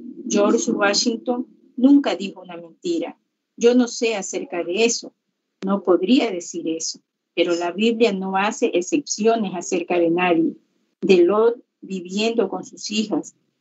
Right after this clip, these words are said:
y lo demás. Y David, un hombre conforme al propio corazón de Dios,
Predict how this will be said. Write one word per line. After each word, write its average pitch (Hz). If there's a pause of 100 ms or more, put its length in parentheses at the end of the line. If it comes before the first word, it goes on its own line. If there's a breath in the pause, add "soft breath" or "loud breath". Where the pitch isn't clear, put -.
(120)
y 190
lo 175
demás. 175
Y 180
David, 185
un 202
hombre 220
conforme 214
al 190
propio 247
corazón -
de 190
Dios, 180